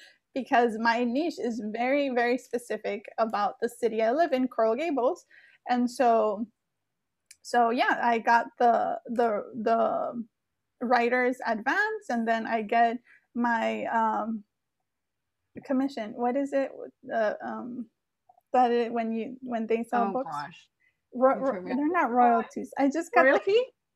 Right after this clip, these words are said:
Speaker 1: it's, I don't think it's royalty. <laughs> It's something else. But whatever. You, <laughs> whenever they sell one of the cookbooks, I still get also a commission on that. So Paige, I hope my rates helped you. The other thing that you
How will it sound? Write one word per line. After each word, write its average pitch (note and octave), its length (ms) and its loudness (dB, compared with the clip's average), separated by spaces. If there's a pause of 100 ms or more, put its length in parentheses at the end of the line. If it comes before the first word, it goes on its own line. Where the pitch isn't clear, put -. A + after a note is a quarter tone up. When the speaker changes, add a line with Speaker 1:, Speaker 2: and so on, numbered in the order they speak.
(220)
Speaker 1:
it's, C4+ 140 -4 (120)
I C#4+ 80 -2
don't F4 180 -4
think - 200 -8
it's D4+ 140 -6
royalty. C4+ 340 2
<laughs> C#4 60 0
It's D4 140 0
something F4 340 -2
else. F#3+ 220 -6 (260)
But C4+ 100 2
whatever. C#4 240 6
You, B3 120 -2 (140)
<laughs> D4+ 100 10
whenever F#4 360 6
they E4+ 140 4
sell D4+ 380 6
one C4+ 160 4
of C4+ 180 0
the B3 80 2
cookbooks, - 500 -2
I C4+ 100 2
still C4+ 280 2
get B3+ 240 0
also B3 260 0
a A#3 60 -4
commission - 400 -8
on - 140 -6
that. - 100 -6 (360)
So D4 260 6 (120)
Paige, F#4 360 2
I D4 180 4
hope E4 220 8
my D4+ 160 2
rates C#4 480 2
helped C4 300 2
you. B3+ 280 2 (220)
The A#3 220 2
other F4 300 4
thing C#4 200 4
that A#3+ 120 2
you B3+ 100 -2